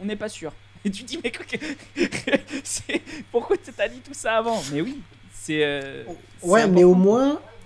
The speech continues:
Speaker 2: au moins, contrairement à beaucoup d'autres, euh, il explore les deux côtés. Alors, ce qui
Speaker 1: Ouais.
Speaker 2: va dans, dans un certain sens, enfin, dans, dans le sens que, que, dans lequel lui a confiance,
Speaker 1: Ouais.
Speaker 2: euh,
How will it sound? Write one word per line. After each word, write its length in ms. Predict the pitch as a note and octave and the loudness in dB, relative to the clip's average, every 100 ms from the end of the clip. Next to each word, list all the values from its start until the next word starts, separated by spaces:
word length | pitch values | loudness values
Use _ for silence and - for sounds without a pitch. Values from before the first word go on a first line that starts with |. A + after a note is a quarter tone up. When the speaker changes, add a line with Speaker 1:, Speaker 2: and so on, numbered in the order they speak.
| - | 0
Speaker 2:
au 100 | F3 | 2
moins, 300 | F3 G3 B3 | 4 2 2
contrairement 580 | B3 E3+ - D#3+ E3+ E3+ | -2 -4 -2 -2 0 -2
à 40 | |
beaucoup 340 | C#3+ F3 F#3 F3 | -2 -4 -4 2
d'autres, 420 | F#3+ A3 - - - | 2 2 -4 -8 -4
euh, 640 | C#3+ C#3 C#3+ C#3 C3+ C#3 C#3 - - - - - | -2 0 -2 -4 -6 -8 -10 -14 -20 -20 -20 -8
il 120 | F3+ D#3+ | -2 -2
explore 640 | E3+ - - G#3 G#3+ F3+ | -4 -6 -2 0 0 -4
les 220 | D3+ D3+ | -2 -2
deux 300 | C3+ C3 F#3 | -4 -2 0
côtés. 380 | G3 F#3 F#3 F3 - - - - - | 2 0 0 -4 -8 -20 -20 -20 -10
Alors, 200 | D3 C#3 | -6 -4
ce 120 | - | -4
qui 100 | - | 0
Speaker 1:
Ouais. 60 | D#3 | 4
Speaker 2:
va 220 | F#3 F#3+ | 6 4
dans, 300 | F3 D3+ D3 | 2 -2 -2
dans 240 | D3 D3+ D#3+ | -2 -2 -2
un 40 | |
certain 380 | - F3 - D#3+ | -2 -4 -2 -4
sens, 400 | - G#3+ B3 - | 0 0 -2 -6
enfin, 160 | - C#3 | -8 -4
dans, 160 | C#3+ F3 | -4 -4
dans 180 | D#3 | -2
le 140 | D#3 D3+ | -2 -2
sens 300 | C#3+ F#3 F3+ | 0 -2 -2
que, 240 | - C#3+ | -4 -4
que, 220 | C#3 C#3+ C#3 C3 - - - - - - - - - - - | -4 -8 -10 -14 -18 -20 -20 -20 -20 -20 -20 -20 -20 -20 -6
dans 100 | D3+ | 0
lequel 280 | D#3+ D#3+ E3+ | 2 4 4
lui 220 | E3 A3 | 6 4
a 60 | F3 | 4
confiance, 600 | - C#3 F#3 A#3+ C#4 - - - - | 0 -2 0 0 -4 -12 -20 -20 -6
Speaker 1:
Ouais. 220 | D3 C#3+ | -2 -2
Speaker 2:
euh, 240 | D#3 D3+ | -2 -4